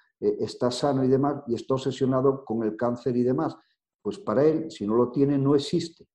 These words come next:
con lo cual no ha de obsesionarse con nada de eso.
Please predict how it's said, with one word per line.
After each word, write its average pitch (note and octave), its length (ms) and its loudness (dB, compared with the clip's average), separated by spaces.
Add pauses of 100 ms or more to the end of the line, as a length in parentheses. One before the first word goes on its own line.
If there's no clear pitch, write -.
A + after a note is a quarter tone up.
(160)
con - 180 -12
lo F2 100 -8
cual A#2+ 260 2
no A#2 140 2
ha A#2+ 80 2
de A#2+ 120 4
obsesionarse A#2+ 840 -2
con G#2+ 180 -2
nada A#2 220 2
de D3+ 80 2
eso. - 240 -12